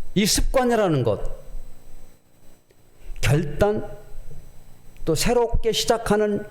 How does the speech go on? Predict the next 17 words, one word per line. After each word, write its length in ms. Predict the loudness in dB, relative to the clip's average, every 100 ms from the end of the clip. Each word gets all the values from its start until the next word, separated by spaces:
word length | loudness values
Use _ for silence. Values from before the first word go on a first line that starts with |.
| -14 -2
이 140 | 0 2
실행력, 800 | 4 4 4 4 2 0 -2 -2 0 2
이것만 440 | 4 4 4 2
가지고 340 | 2 2 2
되느냐? 540 | 2 2 2 2 0 -4 -10 -12 -10 -8 -2 2 2
아닙니다. 460 | 4 2 2 0 0 0 0 -4 -16 _ _ -10 -6 -4 -6 0
우리 280 | 2 4 4
인간은 340 | 4 4 2
저도 280 | 2 2 4
마찬가지고요. 920 | 2 4 4 4 2 2 2 2 0 -4 0
여러분들 460 | 2 4 4 2 2
마나-, 240 | 2 2 0 -4 -6 0
마찬가지고요. 760 | 2 4 2 2 2 2 0 2
작심 420 | 2 2 2 2
며칠? 540 | 2 2 2 0 -2 -8 -8 -8 -8 -10 -14 -16 -6
삼 280 | 0 4 4
일. 80 | 4